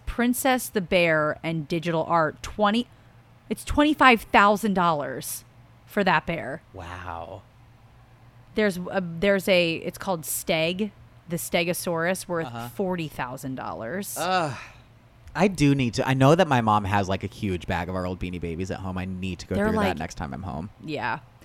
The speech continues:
Speaker 1: This article says these are the ten most expensive Beanie Babies.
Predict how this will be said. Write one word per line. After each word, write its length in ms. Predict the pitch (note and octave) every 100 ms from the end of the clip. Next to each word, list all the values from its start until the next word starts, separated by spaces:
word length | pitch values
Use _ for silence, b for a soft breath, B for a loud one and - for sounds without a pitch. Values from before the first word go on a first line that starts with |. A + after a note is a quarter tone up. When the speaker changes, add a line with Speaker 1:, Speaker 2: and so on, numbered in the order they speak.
| b -
Speaker 1:
This 200 | G3+ G3+
article 520 | G#3 F#3+ F#3+ F#3 E3+
says 480 | - - D#3+ D#3 D3+
these 260 | - E3 F#3+
are 80 |
the 140 | F3 F#3
ten 420 | - - F3 F3
most 300 | D#3+ D3+ -
expensive 640 | F#3 - F#3 E3 - E3
Beanie 260 | D#3 D3+ D3
Babies. 480 | C#3 A#2+ A#2 F2+